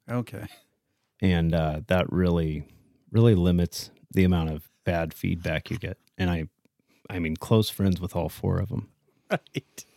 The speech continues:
Speaker 2: My reach isn't great, but my feedback, it's, uh, it's an echo chamber of blessings.
Speaker 1: Oh, that's awesome.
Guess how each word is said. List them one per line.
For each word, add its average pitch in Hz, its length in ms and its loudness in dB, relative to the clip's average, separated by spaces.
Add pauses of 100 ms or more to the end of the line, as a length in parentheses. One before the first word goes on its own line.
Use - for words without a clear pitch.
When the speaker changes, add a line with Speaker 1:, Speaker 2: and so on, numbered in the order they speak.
(460)
Speaker 2:
My 117 120 10
reach 127 380 8
isn't 156 240 4
great, 143 420 6
but - 240 4 (260)
my 101 260 4
feedback, 123 760 2 (360)
it's, - 260 4
uh, 87 360 2 (440)
it's 117 140 2
an 104 180 6
echo 107 320 4
chamber 101 680 4
of 85 400 -2 (100)
blessings. 85 540 -2 (1000)
Speaker 1:
Oh, 101 100 -8
that's 87 280 -10
awesome. 82 500 -8